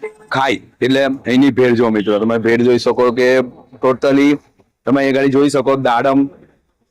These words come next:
કેરી ઝીણી કાપેલી, બરાબર છે. અ, અહીંયા totally ઉપર જે સ્ટફિંગ જોશો ને સેવ અને ઝીણા, અ,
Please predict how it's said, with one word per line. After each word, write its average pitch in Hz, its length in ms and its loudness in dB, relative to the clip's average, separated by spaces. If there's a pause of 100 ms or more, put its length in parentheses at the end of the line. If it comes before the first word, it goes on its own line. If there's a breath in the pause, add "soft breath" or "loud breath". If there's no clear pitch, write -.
(160)
કેરી 131 280 0
ઝીણી 135 220 2
કાપેલી, 131 540 0 (320)
બરાબર 139 280 0
છે. 135 120 2 (440)
અ, 113 60 -2 (600)
અહીંયા 131 220 0
totally 139 440 0
ઉપર 143 340 0
જે 135 80 2
સ્ટફિંગ 139 360 0
જોશો 156 160 2
ને 131 120 0
સેવ 131 380 0 (100)
અને 127 260 0
ઝીણા, 117 360 -2 (580)
અ, 117 80 -4